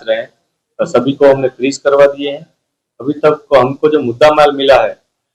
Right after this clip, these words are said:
उसमें हमने एक करोड़ चालीस लाख रुपए का जो, अ, आरोपी है उसके अकाउंट में पैसे वो फ्रीज करवाए हैं।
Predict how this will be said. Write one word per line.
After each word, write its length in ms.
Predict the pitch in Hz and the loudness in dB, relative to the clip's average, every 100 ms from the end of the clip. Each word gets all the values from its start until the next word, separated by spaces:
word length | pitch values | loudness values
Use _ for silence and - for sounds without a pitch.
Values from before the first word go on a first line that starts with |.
| _ | _
उसमें 320 | 123 123 143 143 | -8 -6 -2 0
हमने 280 | 139 143 | 0 0
एक 500 | 147 135 131 131 - | -2 -2 -4 -6 0
करोड़ 220 | 143 147 147 | 2 2 0
चालीस 420 | 120 127 147 147 | 0 0 -2 0
लाख 220 | 143 139 | 0 0
रुपए 300 | 135 139 143 | -8 -6 -4
का 400 | 143 139 135 - - _ _ _ | 0 2 2 0 -8 _ _ _
जो, 280 | 123 131 127 | -2 2 0
अ, 760 | - - 113 107 _ _ - 110 | -2 -8 -10 -10 _ _ -2 2
आरोपी 340 | 131 139 156 | 2 2 2
है 140 | 143 | 2
उसके 340 | 117 123 - 139 135 135 131 123 | 2 -4 -6 0 0 0 0 0
अकाउंट 280 | 120 135 139 135 | 2 0 0 -4
में 100 | 127 | -4
पैसे 300 | 131 127 139 | -4 -4 -2
वो 240 | 127 127 127 | -2 -2 -8
फ्रीज 160 | 127 | -16
करवाए 380 | - 139 143 147 | -8 0 2 2
हैं। 200 | 143 165 | -2 -12